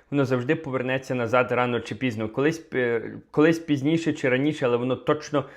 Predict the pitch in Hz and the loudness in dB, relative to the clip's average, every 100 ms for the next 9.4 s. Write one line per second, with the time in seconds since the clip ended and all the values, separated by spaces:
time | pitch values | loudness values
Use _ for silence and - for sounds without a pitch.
0 | - _ - 139 127 123 117 - 107 127 | -20 _ 2 4 4 4 2 0 -4 -2
1 | 131 165 160 165 - 147 151 139 139 131 | 2 2 4 0 -2 0 4 4 2 2
2 | 135 127 123 - 160 160 139 123 131 131 | 2 2 -2 2 4 4 0 2 0 0
3 | 120 127 117 113 127 117 131 127 - 131 | -2 0 0 -2 -2 0 0 -2 -2 -2
4 | 123 110 135 160 160 - 139 131 120 120 | -2 2 2 2 2 0 0 0 2 0
5 | 117 113 117 131 123 123 139 165 165 143 | 0 -6 -4 -2 0 0 0 -2 2 2
6 | 135 - - - 135 120 127 147 143 143 | 2 -6 -10 -2 2 4 6 6 4 2
7 | 139 - _ - 127 143 147 135 131 - | -2 -12 _ -4 0 0 -2 -4 -10 -6
8 | 135 127 139 135 131 127 123 127 131 127 | -4 0 4 4 4 -2 0 0 0 -4
9 | 117 107 135 127 | -6 -2 -2 -2